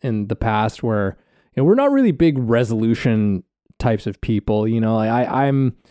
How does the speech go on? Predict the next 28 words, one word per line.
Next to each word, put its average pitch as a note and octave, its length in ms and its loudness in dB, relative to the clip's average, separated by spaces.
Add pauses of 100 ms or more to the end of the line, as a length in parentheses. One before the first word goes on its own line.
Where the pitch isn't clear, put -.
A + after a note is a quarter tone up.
(220)
if C3 160 -2
anything, C3 580 0
I B2+ 140 -2
like A#2 320 0
to G#2+ 440 0 (880)
create C3+ 300 0
intentions A#2+ 800 -2
and A#2 140 -2
things A2+ 260 -2
like A2+ 200 -2
that A2 280 0
for, G#2 680 0 (180)
for B2 220 0
the A2 100 -2
new G#2+ 200 2
year G#2 440 2
as, G2+ 200 -2
as - 220 -4
far G#2+ 300 -2
as G2+ 220 -2
just - 320 -4 (680)
setting D#3+ 480 0
directions. A2+ 840 0
But A2 380 0 (500)
resolutions, D3 1120 0 (200)
I, B2+ 180 0
I B2+ 180 0
think B2 540 -4